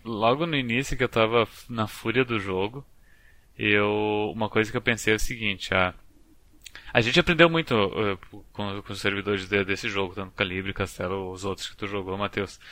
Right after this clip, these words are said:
E, tipo, se a gente fosse criar um, que se a gente fosse, por exemplo, pegar e instalar o Mudai Bot no Quack agora, a gente, eu, eu, eu faria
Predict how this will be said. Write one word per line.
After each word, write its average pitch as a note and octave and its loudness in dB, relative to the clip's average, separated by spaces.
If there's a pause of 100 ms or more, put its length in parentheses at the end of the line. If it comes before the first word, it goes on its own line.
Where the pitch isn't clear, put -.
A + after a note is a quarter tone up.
(280)
E, G2+ 0
tipo, G#2 -2
se G#2 2
a A#2+ 8
gente A2+ 6
fosse B2 0
criar G#2+ 4
um, A2 -6
que - 8
se - 6
a B2+ 12
gente B2 6
fosse, B2 2 (260)
por B2 2
exemplo, A#2 4 (360)
pegar B2 8
e B2+ -4
instalar A2+ 6
o A#2 4
Mudai A#2+ 2
Bot G#2+ -2
no A2+ -6
Quack G#2+ 4
agora, A2+ 6 (440)
a G2+ -6
gente, A2 -2
eu, B2+ 2
eu, C3+ 0
eu C#3+ -2
faria E3 2